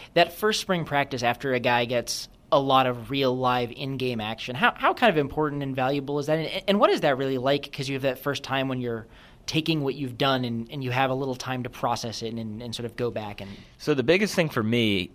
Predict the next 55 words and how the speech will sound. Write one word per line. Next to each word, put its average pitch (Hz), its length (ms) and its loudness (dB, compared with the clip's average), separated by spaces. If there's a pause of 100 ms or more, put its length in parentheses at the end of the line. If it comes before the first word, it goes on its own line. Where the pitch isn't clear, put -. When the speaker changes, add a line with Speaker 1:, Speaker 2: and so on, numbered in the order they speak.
Speaker 2:
going 110 300 4
from 107 180 -2
the 98 100 0
two 120 200 -4
thousand 98 320 2
fifteen 110 440 -4
season 95 360 -8
to 90 60 -12
sixteen 85 640 -8 (200)
was 92 760 0 (320)
being 120 380 2
the, 104 280 0
the, 98 140 -6 (160)
the 98 140 -2
true 117 280 -2
leader 101 400 2
of 87 140 2
the 85 120 0
offense, 80 460 -2
being 104 360 -2
the, 92 100 -4 (160)
the 101 160 0
leader 101 300 4
of 90 160 2
the 87 80 -8
team, 95 260 -4
being 104 220 2
more 113 180 4
vocal, 90 540 2
having 113 360 2
those 98 200 -2
guys 98 260 4
seen 104 380 -2
you 104 120 2
gone 95 280 4
through 104 160 0
the 95 100 -2
gauntlet 90 420 0
and 90 240 -14
getting 101 220 0
your 98 80 -2
butt 87 380 4
whipped 90 360 0 (220)
and 95 220 -4
peeling 104 300 0
yourself 98 380 2
off 98 200 4
the 87 80 -2
ground 95 260 2
and 90 100 -2
getting 98 220 0
back 92 220 4
up 92 140 0
after 98 380 4
it. 87 160 2